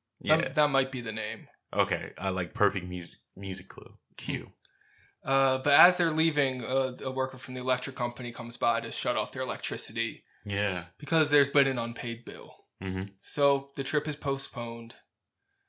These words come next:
Speaker 2: and they bust out all the candles.
Speaker 1: All the candles.
Speaker 2: Every candle.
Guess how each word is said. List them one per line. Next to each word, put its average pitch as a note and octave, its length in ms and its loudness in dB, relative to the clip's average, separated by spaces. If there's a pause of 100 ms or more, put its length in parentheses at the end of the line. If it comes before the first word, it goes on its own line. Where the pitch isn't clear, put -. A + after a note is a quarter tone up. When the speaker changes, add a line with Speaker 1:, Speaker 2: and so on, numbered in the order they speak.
(240)
Speaker 2:
and A#2 680 -6
they A#2+ 60 -4
bust A#2 260 -2
out A#2+ 200 0
all B2+ 120 2
the D3 100 -4
candles. A#2 540 -6
Speaker 1:
All A2+ 280 10
the G2 80 6
candles. E2 640 -2
Speaker 2:
Every C#3+ 240 6
candle. A#2 500 -2